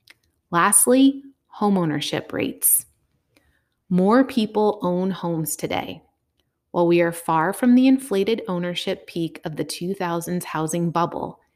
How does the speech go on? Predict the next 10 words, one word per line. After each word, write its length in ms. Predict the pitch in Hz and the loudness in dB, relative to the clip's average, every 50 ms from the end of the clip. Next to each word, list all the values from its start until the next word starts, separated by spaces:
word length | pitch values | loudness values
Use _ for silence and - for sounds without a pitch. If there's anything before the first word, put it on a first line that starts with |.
| _ _ _ - | _ _ _ -2
an 140 | 190 180 - | -2 -2 -2
increase 600 | - 190 196 208 214 - - 262 247 247 247 - | 0 2 4 4 4 2 2 2 2 2 4 4
in 140 | 269 269 262 | 6 6 6
homeownership 720 | 254 214 185 175 170 165 165 165 165 160 - - 185 180 180 - _ | 4 2 0 0 0 0 0 -2 -2 -4 -4 -2 -2 -4 -4 -6 _
also 400 | - 170 170 180 - - - 233 | -2 -2 -2 -2 -2 -2 -2 0
drives 500 | 226 185 175 165 160 156 156 156 156 - - | 0 0 -2 -2 0 0 0 0 -2 -4 -2
increased 540 | - 170 175 175 - - 175 180 175 - - | -2 -2 -2 -2 -2 0 -2 0 0 -2 -2
demand 420 | 208 185 170 156 151 147 143 151 - | -2 -2 0 0 0 0 -2 -4 -2
for 140 | - 185 | -2 -2
homes. 600 | 180 - 254 240 190 - 277 - - - - - | 0 2 2 2 2 0 -4 -6 -4 -4 -4 -4